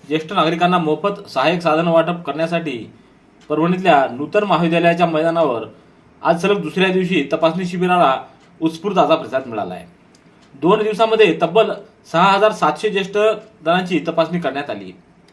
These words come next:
नूतन महाविद्यालयाच्या मैदानावर आठ व नऊ फेब्रुवारी रोजी हे तपासणी शिबिर संपन्न झालं. पहिल्या दिवशी तीन हजार ज्येष्ठांची तपासणी करण्यात आली,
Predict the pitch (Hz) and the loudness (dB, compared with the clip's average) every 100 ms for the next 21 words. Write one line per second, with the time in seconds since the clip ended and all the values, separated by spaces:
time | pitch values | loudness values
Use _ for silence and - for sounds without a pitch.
0 | _ _ _ _ _ _ _ 151 165 226 | _ _ _ _ _ _ _ -8 0 0
1 | 226 208 214 226 220 196 202 208 208 165 | 2 4 4 4 2 2 0 2 2 2
2 | - 156 185 214 180 214 202 - 185 190 | 0 0 0 0 0 0 0 -2 -2 0
3 | 196 202 175 139 - - _ _ _ 180 | -2 -2 -2 -2 -6 -16 _ _ _ -4
4 | 202 175 180 208 175 180 170 139 147 139 | -2 0 0 0 -2 -2 -4 -6 -6 -6
5 | 104 87 - - _ _ _ 151 185 226 | -8 -10 -16 -20 _ _ _ -2 4 4
6 | 233 233 226 - 220 202 214 202 196 220 | 2 -6 -10 -8 -4 0 2 2 0 -2
7 | 208 190 185 190 208 202 196 190 185 131 | -2 -4 -6 -6 -6 -6 -4 -4 -4 -6